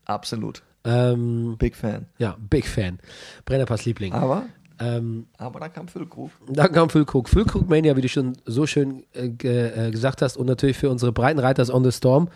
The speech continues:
Speaker 1: Ja.
Speaker 2: Äh, natürlich eine Wohltat gegen den Ex-Verein, der mit Schimpf und Schande vom Hof gejagt hat,
Speaker 1: Aber es
Speaker 2: ähm,
Speaker 1: lag in der Luft. Ich finde,
Speaker 2: in die
Speaker 1: Hannover
Speaker 2: Suppe
Speaker 1: hat,
Speaker 2: zu
Speaker 1: hat,
Speaker 2: spucken. Voll.
Speaker 1: hat stark gespielt.
Speaker 2: Ja, auf jeden Fall. Das ist tatsächlich auch so ein Team, Hannover Startteam, Trainerteam, wo ich sag,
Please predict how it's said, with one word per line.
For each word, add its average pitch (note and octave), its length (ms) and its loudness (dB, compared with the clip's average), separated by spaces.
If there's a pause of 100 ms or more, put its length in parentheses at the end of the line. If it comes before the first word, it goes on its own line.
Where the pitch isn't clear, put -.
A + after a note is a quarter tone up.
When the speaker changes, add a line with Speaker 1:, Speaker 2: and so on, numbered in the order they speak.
(140)
Speaker 1:
Ja. A2+ 140 -2 (360)
Speaker 2:
Äh, C3 340 2 (160)
natürlich C3+ 300 0
eine C3+ 200 4
Wohltat D3 440 4
gegen B2+ 180 2
den A#2+ 80 2
Ex-Verein, A#2 560 0 (200)
der B2+ 120 4
mit C3 140 2
Schimpf A3+ 220 4
und F#3+ 140 2
Schande D#3 300 6
vom C#3 160 0
Hof C3 180 4
gejagt A#2+ 340 0
hat, - 320 -4
Speaker 1:
Aber A#2 140 2
es A2+ 60 0
Speaker 2:
ähm, A2+ 60 -2
Speaker 1:
lag D#3+ 100 2
in E3 60 -2
der D#3 100 0
Luft. C3 200 -4
Ich A2 100 -10
finde, D#3 180 0
Speaker 2:
in C#3+ 120 4
die D3+ 160 6
Speaker 1:
Hannover - 80 6
Speaker 2:
Suppe D3+ 180 6
Speaker 1:
hat, C#3 80 0
Speaker 2:
zu - 80 -2
Speaker 1:
hat, B2+ 60 4
Speaker 2:
spucken. G#2+ 300 -4
Voll. C#3+ 600 10
Speaker 1:
hat A#2+ 160 0
stark B2 240 0
gespielt. G#2 400 -6 (200)
Speaker 2:
Ja, B2 200 2
auf - 120 -2
jeden C#3+ 140 6
Fall. G2+ 200 -2 (440)
Das C#3+ 100 2
ist - 40 -2
tatsächlich E3+ 380 4
auch C#3+ 80 4
so C#3+ 60 2
ein C#3 60 -2
Team, G3+ 320 2 (920)
Hannover D#3 360 6
Startteam, D#3 880 2
Trainerteam, D3 720 2
wo C3+ 140 0
ich B2 60 2
sag, C3+ 280 0